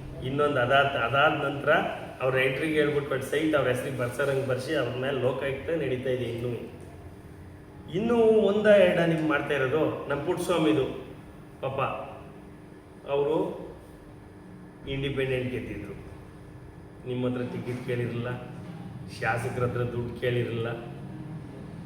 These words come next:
ಅವ್ರು ಸಂತೋಷ್ ಅಂತ ಹೋಗ್-, ಸಂತೋಷ್ ಅಂತ ಕಾರ ಹೋಗ್ತಾರೆ, ತಿರುಪತಿ ತಿಮ್ಮಪ್ಪನ ತಕ್ಕ ಹೋಗ್ತಾರೆ, ಅವ್ರು ಸ್ವತಂತ್ರ ಅಭ್ಯರ್ಥಿ.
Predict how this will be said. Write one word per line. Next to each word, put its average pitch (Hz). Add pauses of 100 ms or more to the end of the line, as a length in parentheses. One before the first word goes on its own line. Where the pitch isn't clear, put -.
(140)
ಅವ್ರು 107
ಸಂತೋಷ್ 135
ಅಂತ 139
ಹೋಗ್-, 127
ಸಂತೋಷ್ 147
ಅಂತ 143
ಕಾರ 143
ಹೋಗ್ತಾರೆ, 170 (720)
ತಿರುಪತಿ 196
ತಿಮ್ಮಪ್ಪನ 196
ತಕ್ಕ 185
ಹೋಗ್ತಾರೆ, 175
ಅವ್ರು 151
ಸ್ವತಂತ್ರ 190
ಅಭ್ಯರ್ಥಿ. -